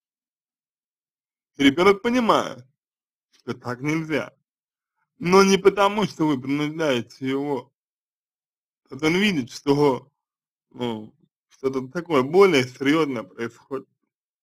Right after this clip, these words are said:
Понимаете? Вот. Как бы зачем нравоучение? Вот складывается такое ощущение, да, что,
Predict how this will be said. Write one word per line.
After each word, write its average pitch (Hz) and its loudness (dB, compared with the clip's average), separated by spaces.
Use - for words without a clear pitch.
Понимаете? 170 -8
Вот. 123 -4
Как 110 -14
бы 113 -6
зачем 127 -2
нравоучение? 131 -2
Вот 139 -10
складывается 170 2
такое 165 0
ощущение, 262 -6
да, 185 -6
что, 156 -12